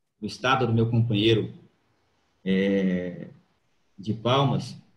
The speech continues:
Alberto, eu vi tanto lugar pra gente fundar clube, Alberto. Se um dia eu ficar uma semana aí na sua casa, eu acho que nós vamos fazer um estrago ali naquele local. De dez, nós vamos fazer.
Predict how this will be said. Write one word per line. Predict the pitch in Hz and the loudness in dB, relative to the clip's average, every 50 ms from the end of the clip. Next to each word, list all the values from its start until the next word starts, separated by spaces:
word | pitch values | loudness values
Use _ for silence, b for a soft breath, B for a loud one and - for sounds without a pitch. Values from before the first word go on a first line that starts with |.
| _ _ - | _ _ -12
Alberto, | - 90 87 110 139 160 156 143 - - - - - _ _ - | -8 -2 0 2 4 4 4 2 0 -6 -10 -10 -14 _ _ -10
eu | 110 | -6
vi | 113 131 - - - - - - | -4 -4 -4 -4 -8 -12 2 4
tanto | 196 226 233 214 - - | 6 6 6 4 0 -2
lugar | 156 123 113 110 120 139 160 170 143 | -4 -4 -2 0 2 4 4 4 2
pra | 131 | 0
gente | 123 135 120 120 | -2 -2 -4 -4
fundar | 143 127 123 120 110 117 123 | -2 -2 0 0 0 2 2
clube, | 165 180 165 | 2 2 4
Alberto. | 151 123 104 104 101 98 - - | 2 2 2 0 -2 -2 -4 -6
Se | - - | -6 -2
um | 151 185 156 | 0 0 2
dia | 135 165 160 | 4 4 2
eu | |
ficar | - - 156 | 2 0 -4
uma | 156 156 | -4 -4
semana | 147 - 156 143 143 147 143 143 | -2 -2 -2 0 2 2 2 2
aí | 139 | 2
na | 139 131 | 0 0
sua | - 135 117 | -2 -4 -6
casa, | - 127 127 135 139 139 135 | -6 -4 -2 -2 -2 -2 -2
eu | 135 | -4
acho | 131 - | -4 -4
que | 135 | -4
nós | 135 139 | -4 -4
vamos | 131 | -2
fazer | 143 131 120 143 | -2 -2 -2 -2
um | |
estrago | 139 - - - 120 127 135 117 101 98 | -4 -4 -2 0 2 2 2 2 0 -2
ali | 98 98 | -4 -4
naquele | 101 101 - 92 87 | -4 -6 -6 -8 -10
local. | 92 92 - - - - - _ _ _ _ _ _ _ _ - | -10 -10 -12 -14 -18 -18 -20 _ _ _ _ _ _ _ _ -8
De | - 117 | -6 -2
dez, | 117 113 120 139 151 151 147 | 4 4 6 6 6 6 6
nós | 147 143 - | 4 4 4
vamos | 131 120 - | 2 0 0
fazer. | - - - | -2 -4 -8